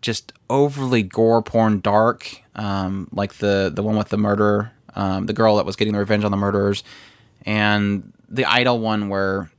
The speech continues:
I think it's named, like, Idols Don't Use a Twit or something like that. It was just a really disgusting <laughs> episode. So it's like,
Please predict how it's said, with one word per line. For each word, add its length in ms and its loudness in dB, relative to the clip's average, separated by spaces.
I 40 -10
think 140 -4
it's 200 -8
named, 320 -2
like, 300 -6
Idols 260 -2
Don't 300 -4
Use 180 -2
a 60 -6
Twit 240 -2
or 60 0
something 200 -4
like 140 -6
that. 180 0
It 80 -6
was 240 -2
just 240 -4
a 220 -2
really 440 0
disgusting 500 -4
<laughs> 40 -4
episode. 540 -2
So 100 0
it's 100 0
like, 140 0